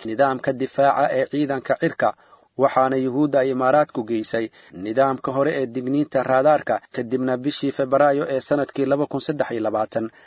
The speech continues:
labada dal waxa ay daaha ka rogeen markab ay cidi wadin oo ay si wada jir ah u sameeyeen oo awood u leh ilaalinta, sahanka iyo baarista miinooyinka. Sawirro ay qaadeen dayax-gacmeedyada la helay waxa ay muujinayaan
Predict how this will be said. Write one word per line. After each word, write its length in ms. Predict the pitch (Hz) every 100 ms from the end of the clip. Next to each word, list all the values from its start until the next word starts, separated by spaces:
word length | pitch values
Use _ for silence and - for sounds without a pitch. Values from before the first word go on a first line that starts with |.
| - -
labada 340 | 110 135 135
dal 240 | 127 135 139
waxa 280 | 147 - 135
ay 140 | 127 127
daaha 320 | 135 147 139
ka 140 | -
rogeen 400 | 143 113 110 113 110 -
markab 460 | 85 107 127 139 139
ay 120 | 131
cidi 240 | 120 147 139
wadin 340 | 135 135 147 - _ _ -
oo 100 | 98
ay 120 | 110
si 160 | - 151
wada 220 | 139 131
jir 200 | 123 147
ah 100 | 135
u 80 | 151
sameeyeen 580 | 135 139 127 127 143 147
oo 60 | 139
awood 340 | 135 151 156
u 80 | 170
leh 160 | 113 104 _ _ -
ilaalinta, 560 | 139 135 139 156 - 107 _ -
sahanka 540 | - 160 139 127 151 -
iyo 220 | 147 135 135
baarista 460 | 131 135 147 - 135
miinooyinka. 640 | 131 131 135 131 123 139 135 _ _
Sawirro 500 | - - 101 107 117 -
ay 140 | 143
qaadeen 400 | 143 139 131 143
dayax-gacmeedyada 920 | 131 131 120 127 120 127 127 131 147 147
la 100 | 160
helay 280 | 117 113 110 _ _ 165
waxa 240 | 160 160
ay 100 | 143 135
muujinayaan 680 | 131 131 151 107 110 113